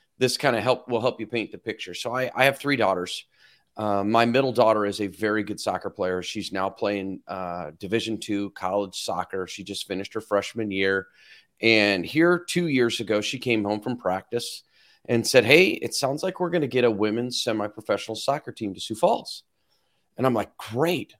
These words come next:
That's, that sounds like a fantastic thing. I think it'd be great for you, for your career, for the community, for everybody in this area to, to really have an opportunity to get better. And it would be great for you to just continuously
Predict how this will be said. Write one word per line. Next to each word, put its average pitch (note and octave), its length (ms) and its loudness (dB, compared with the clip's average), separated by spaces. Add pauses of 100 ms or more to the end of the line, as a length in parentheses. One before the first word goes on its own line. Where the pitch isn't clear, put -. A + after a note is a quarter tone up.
That's, - 420 -6
that D3+ 140 0
sounds C3+ 220 0
like B2 120 -2
a A#2 40 -8
fantastic B2+ 760 -4
thing. C#3 300 0
I A#2 60 -4
think B2+ 180 -4
it'd G#2+ 80 -4
be G2+ 80 -8
great A#2+ 380 0
for B2 120 -8
you, A#2+ 360 -2
for A#2 160 -8
your G2 160 -4
career, C3+ 640 0
for B2+ 160 -8
the D#2 100 -8
community, C3 800 -2 (460)
for B2+ 480 8
everybody D#3 480 6
in B2 100 6
this A2+ 220 0
area C3 580 2 (160)
to, A#2+ 460 0
to C#3 120 -2
really D3+ 300 0
have C3 160 2
an A#2 80 0
opportunity A2 560 -4
to G2+ 80 -12
get A2 240 0
better. D#3 240 4
And G#2+ 100 0
it A#2 80 0
would B2+ 140 -2
be C3+ 80 -6
great D3 300 -2
for C#3 80 -6
you C#3 180 0
to - 80 -8
just - 240 -8
continuously A#2+ 920 -4